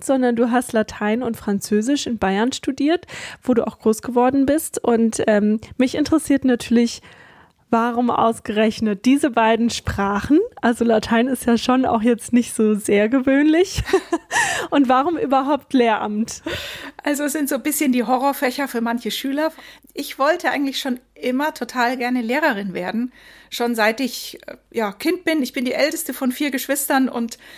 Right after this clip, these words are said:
Speaker 2: ich musste immer schon jüngeren Kindern was erklären und beibringen. Und es hat mir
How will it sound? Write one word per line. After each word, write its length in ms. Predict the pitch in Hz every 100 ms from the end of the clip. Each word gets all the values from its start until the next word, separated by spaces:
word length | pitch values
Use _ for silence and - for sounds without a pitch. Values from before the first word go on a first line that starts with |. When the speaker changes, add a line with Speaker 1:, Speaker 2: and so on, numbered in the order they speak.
| -
Speaker 2:
ich 120 | 254
musste 240 | 254 254 262
immer 180 | 247 262
schon 200 | 269 240
jüngeren 400 | 233 240 226 233
Kindern 340 | 269 262 233
was 200 | 208 214
erklären 600 | - 220 254 254 262 247
und 200 | 220 220
beibringen. 600 | 220 240 240 247 233 233
Und 300 | - 208 - - - - -
es 200 | 254 -
hat 160 | 285
mir 240 | 311 277